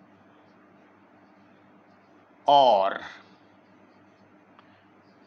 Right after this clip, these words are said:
divided by a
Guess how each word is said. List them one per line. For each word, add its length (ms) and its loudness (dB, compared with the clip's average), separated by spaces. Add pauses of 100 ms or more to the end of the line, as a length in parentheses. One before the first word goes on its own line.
(1300)
divided 540 -2
by 140 0 (3000)
a 160 0